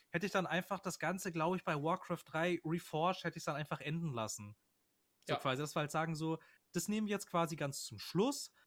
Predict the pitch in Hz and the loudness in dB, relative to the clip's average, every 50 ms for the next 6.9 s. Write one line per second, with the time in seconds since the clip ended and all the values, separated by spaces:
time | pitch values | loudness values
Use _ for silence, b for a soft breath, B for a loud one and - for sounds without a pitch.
0 | b _ - 143 147 165 151 156 175 - 196 180 165 180 175 151 143 - 165 165 | b _ 0 2 2 2 0 -2 -2 -2 0 0 0 0 0 -2 -2 -4 -6 -4
1 | - 180 165 - 170 156 156 151 - 175 185 190 185 165 - - 139 165 170 - | -2 -4 -4 -2 -4 -4 -4 -4 -4 -4 -2 -2 -2 -2 -4 -4 -6 -6 -6 -6
2 | - - - - 110 - 160 220 - - 269 247 226 - 226 220 220 220 - - | -8 -12 -12 -10 -8 -6 -6 -6 -4 -6 -8 -8 -4 0 2 2 2 0 -4 -8
3 | - - 185 190 190 180 156 143 - - 139 - 139 139 139 151 160 165 156 147 | -6 -2 0 0 0 0 -2 -4 -6 -6 -6 -4 -4 -4 -4 -2 -2 -2 -2 -2
4 | 135 - 143 139 - - 123 139 131 135 143 135 135 135 143 143 139 131 117 135 | -4 -4 -6 -10 -8 -8 -8 -6 -4 -2 -2 -2 -2 -2 -4 -2 -2 -2 -4 -6
5 | - - 139 135 135 139 127 113 110 110 107 131 175 233 269 277 - 226 170 143 | -6 -6 -6 -4 -4 -4 -4 -4 -4 -2 0 4 4 4 4 4 2 0 0 0
6 | 139 127 - - 143 143 127 127 127 123 131 117 117 - 104 110 - | -2 -4 -6 -8 -8 -6 -6 -6 -6 -8 -8 -8 -6 -6 -6 -8 -8